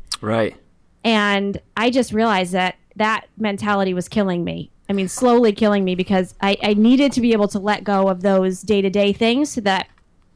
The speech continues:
Speaker 2: I could really focus on the big picture things to grow the business and, and, and make it better.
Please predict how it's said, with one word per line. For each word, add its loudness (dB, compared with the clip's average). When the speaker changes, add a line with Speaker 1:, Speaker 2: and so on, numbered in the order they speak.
Speaker 2:
I -2
could 0
really 2
focus -2
on -2
the -2
big -4
picture 0
things -2
to 0
grow 2
the 0
business -2
and, -4
and, -4
and 0
make 2
it -2
better. -4